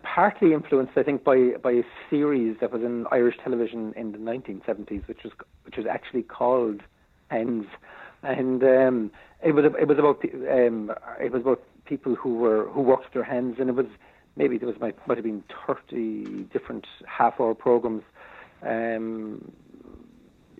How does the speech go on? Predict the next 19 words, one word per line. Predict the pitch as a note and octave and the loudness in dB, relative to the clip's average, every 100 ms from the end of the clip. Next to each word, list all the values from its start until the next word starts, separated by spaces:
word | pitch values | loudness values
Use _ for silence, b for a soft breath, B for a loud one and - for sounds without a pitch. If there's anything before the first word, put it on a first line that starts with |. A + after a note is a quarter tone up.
| - | -12
like, | G#2+ - _ | -12 -12 _
beautiful | A2+ A#2 G2 A#2+ G#2 - - | -4 -4 -2 -4 -4 -6 -6
scripts | - B2 - - _ | -4 -4 -6 -20 _
written | A#2+ - A2 G#2 | -10 -8 -10 -6
by | A2 G#2 G2+ F#2+ - | -2 0 -2 -6 -10
Benedict | G#2 - B2 A2 - | -2 2 2 0 2
Kiley, | B2 A#2 A2+ A2 A2 - | 4 4 4 2 0 -4
an | A2+ A2 | -6 -4
Irish | A2+ - | -4 0
writer, | A2+ A#2+ - B B B - | 0 0 -6 B B B -2
and, | C#3 B2+ B2+ A#2+ | 0 2 0 2
um, | C3+ C3 B2+ A2+ - B B B - | 4 4 2 -2 -6 B B B -6
and | D3 | -4
just | C#3+ - | -4 -2
beautiful | D3+ D#3+ - C3+ | 4 6 6 0
footage | - D#3 B2+ | 2 0 0
from | C#3 | -4
the | B2 | -2
nineteen | B2 A2+ B2 | 0 -2 -4